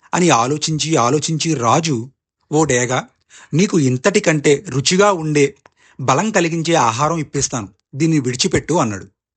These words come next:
అప్పుడు డేగ, "మహారాజా, ఈ పావుర మాంసం కంటే రుచికరమైన ఆహారం మరొకటి లేదు. ఏ పక్షి దొరకనప్పుడు పావురాలనే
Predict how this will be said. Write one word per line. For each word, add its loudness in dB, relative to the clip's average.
అప్పుడు -2
డేగ, 0
"మహారాజా, 0
ఈ 2
పావుర 0
మాంసం -2
కంటే 0
రుచికరమైన 0
ఆహారం 0
మరొకటి -2
లేదు. -4
ఏ 6
పక్షి 0
దొరకనప్పుడు 0
పావురాలనే 0